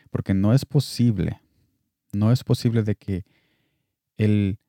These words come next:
personaje que gobierna este mundo actual ha tomado su oportunidad para destruir, para matar y para robar. Y nosotros que tenemos una oportunidad para vivir en victoria,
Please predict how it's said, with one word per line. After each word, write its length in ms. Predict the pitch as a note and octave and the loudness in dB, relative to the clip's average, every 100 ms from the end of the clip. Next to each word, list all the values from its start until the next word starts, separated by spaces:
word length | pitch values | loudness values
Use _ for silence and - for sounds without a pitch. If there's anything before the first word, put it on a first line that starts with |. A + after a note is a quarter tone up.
| _ _ | _ _
personaje 880 | G#2+ - G#2+ G#2 G#2+ B2 C3 C3+ C3 _ _ _ _ | -2 0 0 2 4 4 6 4 0 _ _ _ _
que 160 | - A2 | -2 0
gobierna 800 | G#2 F#2 G2+ A2+ A2+ F#2 F2 - | 0 2 4 4 4 0 -4 -6
este 300 | F#2+ - G#2+ | -6 -4 -4
mundo 420 | G#2+ A2 A2+ G#2+ | 0 0 0 0
actual 640 | G2+ - G2+ F#2+ E2+ E2+ _ _ _ _ _ _ _ _ _ _ _ _ _ _ - | -2 -4 -2 0 -2 -6 _ _ _ _ _ _ _ _ _ _ _ _ _ _ -2
ha 120 | A2+ | 0
tomado 500 | - B2+ A#2+ A2+ A2 | 2 2 2 2 -2
su 280 | - C#3+ E3 | 0 6 6
oportunidad 840 | D#3+ D3 - C3 A#2+ A2 G2 F2+ - _ _ _ | 6 0 2 2 2 2 0 -4 -12 _ _ _
para 220 | G#2 G#2 | 0 2
destruir, 640 | G2 F#2+ - F#2 G#2 B2+ | 0 -2 -2 0 2 0
para 180 | - G#2 | 0 -4
matar 420 | G2+ F#2+ - G2 | -4 -4 -2 0
y 60 | G#2 | 0
para 220 | - F2 | -2 -4
robar. 520 | E2+ F2+ F2 E2+ - - _ _ _ _ _ _ _ | -4 -6 -4 -6 -8 -20 _ _ _ _ _ _ _
Y 100 | - | -2
nosotros 840 | G#2+ G2 - - B2+ - E2+ - | -2 -2 -2 -2 -2 -2 -4 -4
que 120 | - | -8
tenemos 480 | G2 G#2 A2 A2+ A2 - | -4 -2 0 -2 -4 -4
una 260 | B2 C#3 | 0 0
oportunidad 880 | C#3 - A#2 - G#2 G#2 F2+ E2+ E2+ - - | 0 0 -2 -2 -2 0 0 -2 -6 -12 -6
para 180 | G2+ | -4
vivir 360 | G2+ G2 G#2 G#2+ | -2 -4 -4 -4
en 220 | - A#2+ B2 | -2 0 0
victoria, 640 | A#2+ - - F2 E2+ | -4 -6 -6 -4 -6